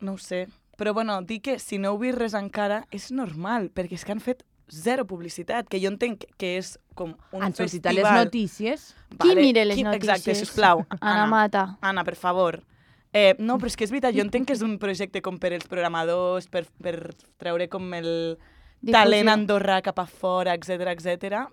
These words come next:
Speaker 1: però vull dir, mm, una mica de públic
Speaker 3: Ens hem
Speaker 1: no estaria malament,
Speaker 3: és que,
Speaker 1: no?
Speaker 3: és que no, no és per, no és per res i, evidentment, no estem parlant del mateix caire de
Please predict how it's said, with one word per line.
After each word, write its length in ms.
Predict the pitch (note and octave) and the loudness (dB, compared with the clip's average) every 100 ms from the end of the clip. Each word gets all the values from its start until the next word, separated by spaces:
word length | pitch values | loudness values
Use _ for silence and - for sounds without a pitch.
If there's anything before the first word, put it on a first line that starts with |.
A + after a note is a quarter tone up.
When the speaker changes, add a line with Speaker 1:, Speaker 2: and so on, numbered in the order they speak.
| _ | _
Speaker 1:
però 220 | E3 D#3 | -6 -4
vull 160 | D3+ D3+ | -6 -10
dir, 300 | D#3 D3+ D#3 _ _ - | -10 -12 -14 _ _ -18
mm, 1300 | D3 C#3+ C3 - - - - - - - _ _ D#3+ | -16 -14 -16 -18 -20 -20 -20 -20 -20 -20 _ _ -12
una 80 | |
mica 220 | E3 D#3 D#3+ | -8 -4 -4
de 60 | |
públic 260 | D3+ D#3+ B3+ | -4 -2 2
Speaker 3:
Ens 100 | B3+ B3+ | 4 6
hem 80 | |
Speaker 1:
no 60 | G#3 | 2
estaria 300 | G3+ G3 F#3 | 2 0 2
malament, 340 | F#3 E3+ D#3+ F#3+ | 0 -2 0 0
Speaker 3:
és 80 | A#3 | 2
que, 80 | A#3 | 2
Speaker 1:
no? 140 | G#3 D#4 | 2 0
Speaker 3:
és 120 | A#3+ - | -2 0
que 140 | A#3+ G#3+ | -2 0
no, 280 | A#3 A3 - | -2 -4 -4
no 160 | A3+ | -4
és 140 | A3+ - | -4 -6
per, 420 | - C4 A3+ - - | -2 -2 -4 -10 -12
no 140 | G3+ | -10
és 80 | G3 | -10
per 200 | - A#3 G3+ | -4 -4 0
res 300 | G3 G#3 A3 | 2 2 2
i, 80 | G3 | 0
evidentment, 480 | F#3 F#3+ G3 G3 | 0 -2 -2 0
no 80 | G3+ | -2
estem 220 | G3 A3 G3 | -2 -4 -2
parlant 320 | G3 F#3 F#3 | -2 -2 -4
del 160 | F#3 | -4
mateix 300 | F3+ F3+ F#3 - | -4 -6 -8 -8
caire 320 | F#3 E3+ F3 | -6 -4 0
de 480 | D#3+ D#3+ D#3 F#3 | 2 2 0 -2